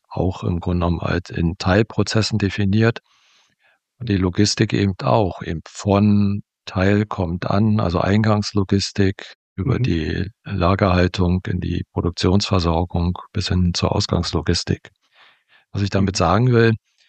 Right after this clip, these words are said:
Speaker 1: ich halte das tatsächlich auch für die richtige Umsetzung oder für die erfolgsversprechende Umsetzung von der Prozessorganisation.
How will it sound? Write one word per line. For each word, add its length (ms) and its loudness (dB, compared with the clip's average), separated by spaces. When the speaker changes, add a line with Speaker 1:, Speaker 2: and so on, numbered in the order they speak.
Speaker 1:
ich 160 -2
halte 220 2
das 220 0
tatsächlich 480 0
auch 140 0
für 180 0
die 440 0
richtige 500 0
Umsetzung 680 0
oder 140 0
für 120 0
die 120 0
erfolgsversprechende 1700 -2
Umsetzung 640 2
von 180 -4
der 140 -2
Prozessorganisation. 1500 0